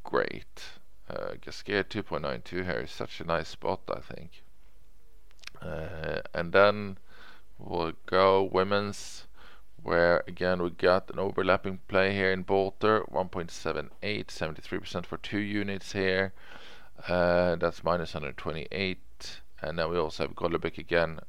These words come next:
Uh, here she's sixty-five percent for the one unit. Uh, one point seven two as well, of course, minus hundred thirty-nine.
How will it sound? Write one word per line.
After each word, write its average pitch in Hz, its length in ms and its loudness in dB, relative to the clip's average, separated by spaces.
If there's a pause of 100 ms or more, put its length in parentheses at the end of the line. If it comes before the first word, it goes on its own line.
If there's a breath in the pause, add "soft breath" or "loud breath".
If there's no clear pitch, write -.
(340)
Uh, 73 380 -6 (280)
here 87 360 -4
she's - 500 -6 (240)
sixty-five - 640 -6
percent 76 400 -8
for - 300 -8
the 71 80 -6
one 78 340 -4 (180)
unit. 78 680 -6 (760 loud breath)
Uh, 82 280 4
one 90 180 4
point 87 180 -6
seven 71 220 -4
two 64 180 -4
as - 140 -8
well, 58 180 0
of - 140 -10
course, 107 320 0
minus 95 240 -4
hundred 80 300 -4
thirty-nine. 101 720 0